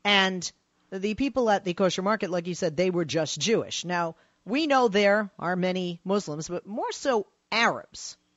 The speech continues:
who are very anti-Israel. And I say that because I lived in Pakistan, and Muslims in Pakistan don't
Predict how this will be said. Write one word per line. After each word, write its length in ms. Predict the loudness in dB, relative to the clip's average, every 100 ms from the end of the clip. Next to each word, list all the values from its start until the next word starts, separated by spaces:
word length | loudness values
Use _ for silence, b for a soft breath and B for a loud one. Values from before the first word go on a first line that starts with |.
| -6
who 120 | -2
are 40 |
very 280 | 0 0 0
anti-Israel. 540 | -2 -2 -2 -2 -6 -6
And 80 |
I 80 | -4
say 160 | -2 -2
that 120 | -2
because 180 | -2 0
I 40 |
lived 220 | 0 0 -2
in 80 |
Pakistan, 840 | -2 0 0 -2 -2 0 0 -4 -8 _ _ _ _ _ _
and 160 | -4 -2
Muslims 440 | 0 -2 -2 -2
in 180 | -2 -4 -8 -4
Pakistan 680 | -2 0 -4 -2 0 0 0
don't 240 | -2 -2